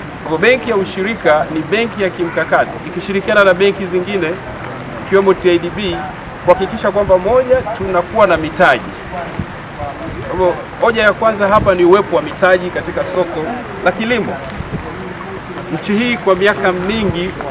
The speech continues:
mgawanyo wa rasilimali fedha kwenda kwenye kilimo ni chini ya asilimia kumi. Mwaka jana kulikuwa na mtawanyo wa rasilimali fedha kwenye uchumi wa trilioni thelathini thelathini na saba nukta tano.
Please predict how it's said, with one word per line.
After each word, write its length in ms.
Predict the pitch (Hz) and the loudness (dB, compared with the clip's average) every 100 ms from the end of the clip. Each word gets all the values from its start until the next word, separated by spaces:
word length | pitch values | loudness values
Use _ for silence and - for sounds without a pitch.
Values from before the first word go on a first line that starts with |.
| 127 - 131 160 | -8 -10 -8 2
mgawanyo 440 | 175 180 202 202 | 6 8 8 6
wa 60 | 180 | 6
rasilimali 440 | 165 - 170 165 | 4 2 2 2
fedha 300 | 160 202 185 | 2 2 2
kwenda 260 | 175 190 180 | 2 4 4
kwenye 260 | 175 160 | 2 0
kilimo 520 | 156 165 190 196 170 175 240 - | 0 0 0 0 0 0 -6 -4
ni 100 | 156 | -4
chini 320 | 165 214 214 190 | -2 0 6 6
ya 60 | |
asilimia 440 | 170 175 175 190 180 | 6 4 4 6 4
kumi. 340 | 190 208 175 104 101 - - - | 2 -2 -2 -6 -8 -10 -10 2
Mwaka 160 | 180 175 | 4 6
jana 340 | 208 226 190 | 6 6 6
kulikuwa 420 | 175 180 180 208 208 | 4 2 0 2 2
na 120 | 180 | 2
mtawanyo 540 | 160 180 202 214 190 | 6 6 6 4 4
wa 140 | 170 156 | 4 4
rasilimali 480 | 160 - 156 151 147 | 0 0 -2 -2 -2
fedha 240 | 208 185 156 | 0 2 2
kwenye 240 | 160 156 | -2 -4
uchumi 540 | 151 - 214 196 156 151 | -6 -6 -6 -6 -4 -4
wa 60 | |
trilioni 460 | 156 - 220 202 170 | -4 -2 0 2 2
thelathini 420 | - 160 156 196 160 - - - 170 - - | 0 0 0 -2 -2 -4 -14 -12 -12 -8 2
thelathini 300 | - - 208 | 2 4 2
na 120 | 175 | 2
saba 400 | - 190 151 95 - - - 175 160 - - | 4 4 4 0 -6 -12 -8 -8 -8 -10 -8
nukta 240 | 160 - 165 | -8 0 2
tano. 320 | - 170 123 | 6 6 6